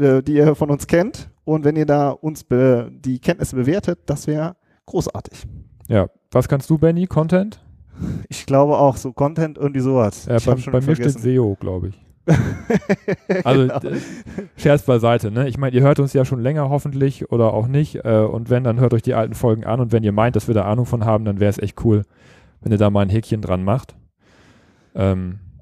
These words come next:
Speaker 2: weil
Speaker 1: Genau.
Speaker 2: ich, ich mach das bei anderen Leuten auch, also grad bei Leuten, mit denen wir auch viel zusammenarbeiten, ne, dann find ich's einfach cool, wenn dann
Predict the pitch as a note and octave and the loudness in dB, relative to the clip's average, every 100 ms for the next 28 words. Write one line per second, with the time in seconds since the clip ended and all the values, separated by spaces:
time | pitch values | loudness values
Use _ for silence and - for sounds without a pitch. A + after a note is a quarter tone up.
0 | _ G#2 G2+ G2 A2+ B2 F#2+ - - - | _ 2 2 2 0 2 2 -2 -12 -10
1 | A#2+ - - - C#3+ C#3 C#3+ D3 B2+ D#3 | -10 -8 -8 -2 -2 2 2 2 2 2
2 | D3+ C#3+ C#3+ B2 C3+ D3+ C3 B2+ C3 C3+ | 4 4 4 2 2 4 2 0 0 2
3 | C3 C3+ C#3+ C3 C#3 C#3 A#2+ B2 D3 - | 2 4 2 0 -2 0 0 0 -4 -4
4 | B2 C3+ C#3 C3+ C#3 C3+ A#2 C3 B2+ - | -2 -2 -2 -2 0 -2 -4 -4 -4 -4
5 | D3 C#3 C3 C3 - D#3 D#3+ C3+ C3+ B2+ | -6 -6 -4 -4 -2 2 2 2 0 -2